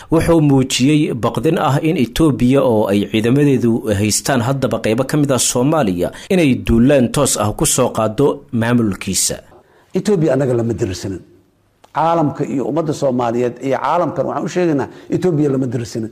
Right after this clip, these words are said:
Speaker 2: Iyadaa nala dirirsan. Itoobiya iyadaa nala dirirsan. Intaan dhaqaaqno dhulka Itoobiya aan dhul goosanaynaa maanaan dhihin.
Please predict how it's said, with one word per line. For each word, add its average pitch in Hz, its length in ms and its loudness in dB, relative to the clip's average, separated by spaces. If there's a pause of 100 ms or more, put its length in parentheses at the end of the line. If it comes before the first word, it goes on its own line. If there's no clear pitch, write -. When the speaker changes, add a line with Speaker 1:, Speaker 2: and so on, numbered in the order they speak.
(400)
Speaker 2:
Iyadaa 165 360 2
nala 147 220 2
dirirsan. 131 460 0 (800)
Itoobiya 220 420 0
iyadaa 156 200 4
nala 127 200 2
dirirsan. 104 400 -4 (440)
Intaan 190 400 0
dhaqaaqno 160 440 0
dhulka 202 260 0
Itoobiya 170 360 0
aan 151 80 0
dhul 175 140 2
goosanaynaa 156 460 0
maanaan 127 380 0
dhihin. 107 180 -4